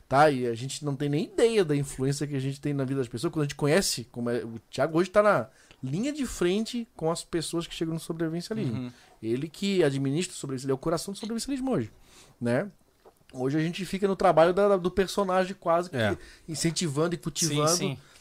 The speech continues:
Speaker 2: Fazendo
Speaker 1: Mas
Speaker 2: o outro
Speaker 1: quando a
Speaker 2: lado.
Speaker 1: gente conhece a pessoa, tipo assim, ó, "Cara, vocês não têm noção que vocês já fizeram com a minha vida." Eu, "Hã?"
Speaker 3: É, olha,
Speaker 2: É.
Speaker 3: no D R, ô, ô Anderson, nós temos dois ou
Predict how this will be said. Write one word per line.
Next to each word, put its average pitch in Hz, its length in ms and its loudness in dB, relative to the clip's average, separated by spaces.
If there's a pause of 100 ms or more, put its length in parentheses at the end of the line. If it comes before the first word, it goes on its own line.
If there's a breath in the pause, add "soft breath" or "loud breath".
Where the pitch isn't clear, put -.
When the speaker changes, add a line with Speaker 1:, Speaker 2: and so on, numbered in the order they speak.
(120)
Speaker 2:
Fazendo 135 600 -8
Speaker 1:
Mas 170 180 4 (280)
Speaker 2:
o 139 60 -14
outro 135 200 -6
Speaker 1:
quando 180 60 4
a - 20 8
Speaker 2:
lado. 190 80 8
Speaker 1:
gente 196 140 -2
conhece 220 300 4
a - 40 -10
pessoa, 202 180 2
tipo 208 140 -2
assim, 202 220 2
ó, 156 80 -2 (200)
"Cara, 151 240 0
vocês - 160 -8
não 127 120 -6
têm 151 180 -10
noção 165 320 -8
que - 60 -18
vocês 156 160 -12
já 165 80 -8
fizeram 160 240 -4
com 165 100 -10
a - 20 -4
minha 165 180 -4
vida." 151 180 -2
Eu, 117 220 -6
"Hã?" 151 100 -6
Speaker 3:
É, 349 320 4
olha, 151 160 12
Speaker 2:
É. - 160 10
Speaker 3:
no - 60 4
D 139 60 10
R, 170 340 10
ô, 107 440 6
ô 107 160 4
Anderson, 104 420 0 (580)
nós 113 160 -2
temos 123 400 4
dois 123 340 6
ou 101 200 0